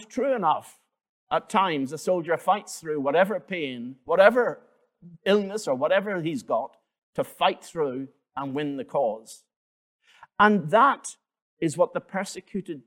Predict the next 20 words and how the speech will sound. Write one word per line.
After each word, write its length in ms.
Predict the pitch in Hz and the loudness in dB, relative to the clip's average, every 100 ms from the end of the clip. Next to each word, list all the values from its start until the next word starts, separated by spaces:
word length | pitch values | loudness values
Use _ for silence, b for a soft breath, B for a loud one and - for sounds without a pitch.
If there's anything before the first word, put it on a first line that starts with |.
| _ | _
church 400 | - 180 - - | -2 -2 -2 -14
had 200 | 151 - | -14 -10
come 280 | - 190 202 | -4 -4 -4
to 140 | 196 | -8
appreciate 640 | 175 - 180 170 139 120 127 | -10 -6 -6 -6 -6 -6 -8
and 160 | 123 | -10
grasp, 560 | 107 113 113 101 - _ _ _ _ | -4 -4 -4 -10 -20 _ _ _ _
that 160 | 139 | -8
they 100 | 170 | -4
were 140 | 170 156 | 0 0
being 280 | 151 139 120 | 0 -6 -8
tempted 500 | 180 208 208 113 113 | -8 -8 -8 -10 -12
and 180 | 113 | -12
tested, 640 | - 185 196 - 107 101 - _ _ _ _ _ | -4 -4 -4 -16 -16 -16 -18 _ _ _ _ _
but 340 | 196 165 - _ _ _ - | 8 8 2 _ _ _ -8
these 240 | 156 165 | -6 -4
were 120 | 139 | -4
normal 400 | 131 131 175 185 | -2 0 0 0
operating 480 | 180 185 175 180 180 | -2 -4 -8 -6 -8
conditions. 680 | 165 165 180 - 113 - - | -12 -12 -12 -12 -14 -14 -20